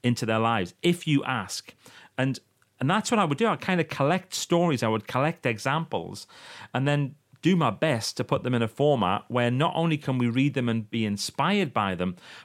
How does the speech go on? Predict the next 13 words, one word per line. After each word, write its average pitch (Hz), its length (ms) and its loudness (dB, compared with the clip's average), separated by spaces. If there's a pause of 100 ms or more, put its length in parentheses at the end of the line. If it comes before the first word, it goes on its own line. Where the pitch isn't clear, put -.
but 123 120 -2
then 131 160 2
also 143 420 0
say, 117 200 0
"Well, 113 340 0 (240)
how 143 240 0
can 139 180 -2
I 123 140 2
do 117 220 -2
my 110 320 0
version 95 460 0
of 85 80 -8
this? - 380 -14